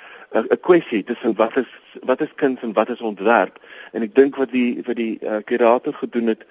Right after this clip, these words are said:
is om, ehm, iets baie interessants bymekaar te sit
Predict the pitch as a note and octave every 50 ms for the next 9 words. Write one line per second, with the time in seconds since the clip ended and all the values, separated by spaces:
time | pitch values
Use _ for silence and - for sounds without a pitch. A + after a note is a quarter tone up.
0 | - - - - - - - - - - - - A2 A2+ A2 G#2+ - - G#2+ G#2+
1 | G#2+ A2 A2 A2 G#2 - - C4 - - - A#2+ B2 A#2+ B2 - B2+ - - C3+
2 | B2 - - A#2 A2 A2 - A#2+ A#2 A#2 A#2+ - B2+ - - A2 G2+